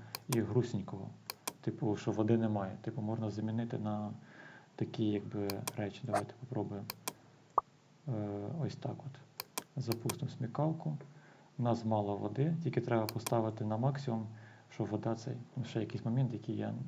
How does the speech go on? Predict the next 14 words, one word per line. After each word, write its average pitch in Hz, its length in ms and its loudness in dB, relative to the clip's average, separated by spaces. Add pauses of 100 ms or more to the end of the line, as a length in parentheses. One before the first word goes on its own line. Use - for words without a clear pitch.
(440)
на 113 80 2
швидкоруч 117 560 -4
не 107 160 -2
зреагував. 107 580 -4 (840)
Е, 107 200 0 (100)
давайте, 131 520 4 (440)
що - 140 -4
в 113 40 0
нас 113 160 0
ще? 165 140 2
У 160 160 2
нас 120 200 6
є 123 60 6
радіо. 104 380 2